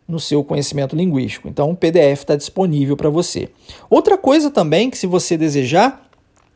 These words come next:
você pode aproveitar, nós estamos prestes a iniciar a nossa imersão em inglês fluente Wave.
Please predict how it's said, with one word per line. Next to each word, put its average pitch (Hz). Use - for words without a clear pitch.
você 143
pode 165
aproveitar, 147
nós 208
estamos 202
prestes 208
a 220
iniciar 214
a 190
nossa 180
imersão 196
em 196
inglês 165
fluente 147
Wave. 156